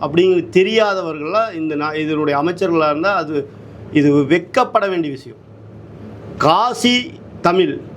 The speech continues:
தமிழும் கா-, அதாவது நம்ம ராமேஸ்வரம் போயிட்டு காசி போவாங்க, ஒரு சிலர் காசி போயிட்டு ராமேஸ்வரம் வருவாங்க. ஏன்னா புண்ணிய தலங்கள், அவ்வளவு புண்ணியமான ஒரு தலங்களை கொண்ட ரெண்டு பகுதியும்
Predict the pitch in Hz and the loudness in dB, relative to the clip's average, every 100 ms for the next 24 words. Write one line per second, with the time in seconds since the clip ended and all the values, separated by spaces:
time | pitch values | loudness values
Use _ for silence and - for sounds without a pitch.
0 | - - - - - - - - 190 254 | -16 -16 -14 -12 -10 -8 0 2 4 4
1 | 262 196 196 196 175 185 208 202 170 160 | 2 4 4 4 4 2 4 4 2 0
2 | 165 160 185 220 220 180 175 160 185 190 | 0 2 2 2 -2 -2 -4 -4 -4 -2
3 | 214 220 170 165 160 151 151 180 196 156 | -4 -2 -2 -2 -4 -2 0 0 0 0
4 | 170 160 175 202 190 180 214 180 180 156 | -4 0 0 0 -2 0 2 2 0 -4
5 | 147 139 127 139 175 220 196 220 - - | -2 -4 -4 -4 -2 0 0 -2 -8 -20
6 | - 254 269 285 269 185 147 113 - - | -2 2 4 2 0 -2 -4 -8 -18 -20
7 | - - - - - - 185 240 269 262 | -20 -20 -20 -20 -20 -2 2 4 2 0
8 | 240 214 - 170 - 220 247 254 240 220 | -2 -4 -8 -18 -6 0 4 4 4 4
9 | 233 247 226 180 180 165 180 214 202 175 | 2 2 0 0 -2 -2 0 2 0 0
10 | 185 202 185 165 196 180 175 180 147 143 | -2 0 0 -2 -2 -4 -2 -2 -2 -4
11 | 202 | -8